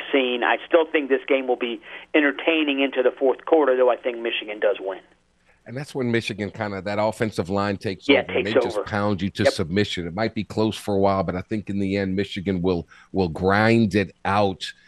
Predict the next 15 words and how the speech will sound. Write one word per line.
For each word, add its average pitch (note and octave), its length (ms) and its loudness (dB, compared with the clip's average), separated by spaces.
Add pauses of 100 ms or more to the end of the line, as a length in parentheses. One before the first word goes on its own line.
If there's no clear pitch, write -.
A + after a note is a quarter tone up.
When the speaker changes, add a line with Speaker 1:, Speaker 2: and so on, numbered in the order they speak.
(280)
Speaker 2:
and G2 240 2
get, G#2 300 2
uh, G2 140 4
Jim G#2 260 0
Harbaugh G#2 460 4
to A2 80 -4
the F#2 100 0
national G2+ 440 0
championship G2+ 680 -2
game. G2+ 320 2 (220)
The G#2 80 4
nightcap, C3+ 580 4
seven C3+ 320 2
o'clock. C3+ 480 0 (380)
Um, A#2 500 0